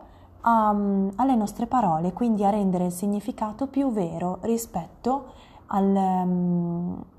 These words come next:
alle immagini che vogliamo evocare nella, nella mente della persona a cui stiamo leggendo il testo. Nella prima pagina, eh, troverete le metafore, nella seconda pagina le similitudini, nella terza le persi-,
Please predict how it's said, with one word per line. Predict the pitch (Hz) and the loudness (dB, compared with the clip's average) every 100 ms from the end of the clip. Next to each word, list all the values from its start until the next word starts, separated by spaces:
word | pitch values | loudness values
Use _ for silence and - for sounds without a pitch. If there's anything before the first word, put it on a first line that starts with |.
| - - | -14 -2
alle | 196 214 | 2 2
immagini | 208 185 180 233 277 | 4 2 2 0 0
che | 214 | -2
vogliamo | 202 190 190 | -2 0 0
evocare | 196 220 196 175 185 220 | 0 -2 -4 -2 -2 0
nella, | 196 185 180 175 170 175 - - - | -2 -2 -2 -2 -4 -8 -14 -20 -6
nella | 196 196 | -2 2
mente | 196 180 180 226 | 4 4 2 0
della | 202 185 | 2 0
persona | 190 190 - 190 | 0 -6 -4 -2
a | 214 | 0
cui | 240 | -2
stiamo | 226 202 190 | -2 0 0
leggendo | 190 185 185 180 208 | 0 -2 -2 -2 -2
il | 202 | -4
testo. | 156 - - - 160 - - - - - - - - - - - - - | -4 -6 -10 -8 -8 -10 -18 -20 -20 -20 -20 -20 -20 -20 -20 -20 -18 -2
Nella | 202 196 | 4 4
prima | 196 214 208 | 4 2 2
pagina, | 208 214 262 294 311 339 349 - - - - | 4 4 4 2 0 0 -4 -12 -20 -20 -4
eh, | 202 196 190 185 | 0 0 0 -2
troverete | 185 208 202 202 185 185 | -2 0 0 2 0 -2
le | 180 | -2
metafore, | 175 175 165 170 - 214 302 - - - - | -2 -2 -4 -6 -6 -4 -4 -8 -20 -20 -14
nella | - 196 190 | -2 2 2
seconda | 190 202 208 202 | 0 -4 0 0
pagina | 202 196 180 180 175 165 - | 2 2 2 -2 -2 -4 -4
le | 180 | -4
similitudini, | 175 185 175 175 175 202 208 294 359 - - | -2 -2 -2 -2 -4 -4 -2 -2 -4 -8 -4
nella | 240 269 | 0 0
terza | 269 175 165 - - 262 - | 0 0 -2 -4 -2 -2 -2
le | 254 | -6
persi-, | 220 208 208 | -4 -4 -4